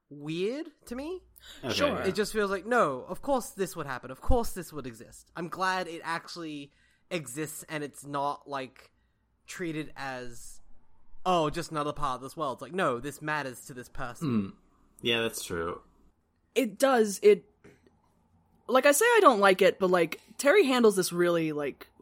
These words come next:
Speaker 3: well. Like, it's, I could see this happening is the <laughs> thing. Yeah.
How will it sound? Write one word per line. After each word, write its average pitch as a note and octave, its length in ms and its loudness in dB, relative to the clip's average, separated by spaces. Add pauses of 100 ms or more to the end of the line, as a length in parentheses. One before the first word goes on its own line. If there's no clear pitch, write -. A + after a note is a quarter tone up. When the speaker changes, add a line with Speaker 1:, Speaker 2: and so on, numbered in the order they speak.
(120)
Speaker 3:
well. E3+ 460 0
Like, D3 300 -4 (140)
it's, - 400 -6 (600)
I - 100 8
could A3 140 0
see B3 160 4
this G#3 140 0
happening D#3+ 380 2
is D3 100 -6
the G3 80 0
<laughs> A#3+ 220 10
thing. G3+ 300 2
Yeah. F#3 220 4